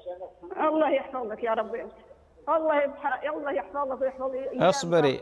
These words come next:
Speaker 2: اصبري، لا تروحين، لا تروحين، لا تروحين، اخفضي التلفزيون بس
Speaker 1: يا ربي.
Speaker 2: واسمعيني من الهاتف، اصبري.
Speaker 1: الله يسلمك، اتابعك يا ربي، يبارك لك في علمك في دنياك واخرتك.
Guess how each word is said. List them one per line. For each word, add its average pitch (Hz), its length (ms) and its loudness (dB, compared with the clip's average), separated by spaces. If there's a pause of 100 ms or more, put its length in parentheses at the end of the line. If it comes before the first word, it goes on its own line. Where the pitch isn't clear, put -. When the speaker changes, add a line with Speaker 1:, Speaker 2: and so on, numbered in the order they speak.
Speaker 2:
اصبري، 170 480 4
لا 190 120 8
تروحين، 165 480 4
لا 175 140 6
تروحين، 170 600 2
لا 165 140 2
تروحين، 170 380 0
اخفضي 180 340 2
التلفزيون 175 640 4
بس 185 200 4
Speaker 1:
يا 247 60 -2
ربي. - 80 -6
Speaker 2:
واسمعيني 180 520 2
من 180 80 2
الهاتف، 147 500 2
اصبري. 120 440 2
Speaker 1:
الله - 120 -4
يسلمك، 311 520 -4
اتابعك 311 680 -2
يا 302 60 -2
ربي، 285 280 -2
يبارك 277 500 0
لك 262 200 -2
في 269 80 2
علمك 254 460 -2
في 240 80 -2
دنياك 254 420 -2
واخرتك. 254 380 -4